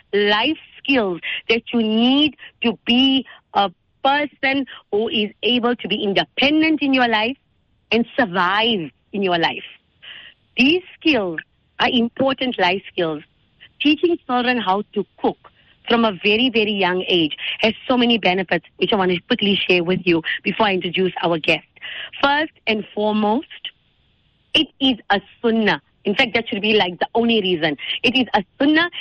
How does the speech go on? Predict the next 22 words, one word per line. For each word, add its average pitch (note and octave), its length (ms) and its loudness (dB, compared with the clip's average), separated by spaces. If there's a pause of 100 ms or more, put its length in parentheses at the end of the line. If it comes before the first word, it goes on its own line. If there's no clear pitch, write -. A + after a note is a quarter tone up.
(120)
It F#3+ 100 -4
is F#3+ 100 -4
reviving A3+ 580 0
the B3 200 -2
sunnah. C4+ 320 0 (260)
It F3 100 -8
is F#3+ 140 0
a F#3+ 80 -2 (140)
sunnah. C4 400 2
Our G3 180 2
beloved A#3 400 0
Nabi A3 320 -2
Muhammad C#4+ 560 0
sallallahu F#3+ 400 0
alaihi - 100 -16
wasallam F#3 240 0 (360)
used G#3 240 0
to G#3 80 2
help G#3+ 320 0
with A3 80 -4
household F3 580 -2
chores. E3 380 0